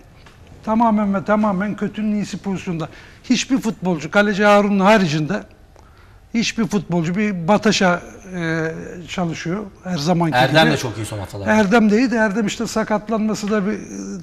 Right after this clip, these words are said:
Speaker 1: talihsizlik
Speaker 2: Evet.
Speaker 1: oldu. Onun haricinde hakemin yönetiminde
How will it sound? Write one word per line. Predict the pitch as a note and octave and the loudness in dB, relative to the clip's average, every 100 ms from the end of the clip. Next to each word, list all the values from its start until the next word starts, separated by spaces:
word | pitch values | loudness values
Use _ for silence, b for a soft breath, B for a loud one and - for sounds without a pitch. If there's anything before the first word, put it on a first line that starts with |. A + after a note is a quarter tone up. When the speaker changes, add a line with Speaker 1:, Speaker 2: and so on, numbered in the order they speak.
| E3 | 2
Speaker 1:
talihsizlik | G3+ G3+ F#3+ - F3 | 4 4 2 -4 -4
Speaker 2:
Evet. | G3 | -2
Speaker 1:
oldu. | G3 E3 D3+ A3 - - b b b b b b b b _ _ - | -2 -2 -2 -6 -10 -20 b b b b b b b b _ _ -12
Onun | G#3 G#3+ | -6 -2
haricinde | A#3 A3 G#3 A3 | 0 0 -2 0
hakemin | A3+ G#3 G#3 A#3 A3+ | 4 4 4 0 0
yönetiminde | A3+ A3 - G#3+ A3 A3 G#3+ | 0 0 0 0 2 2 0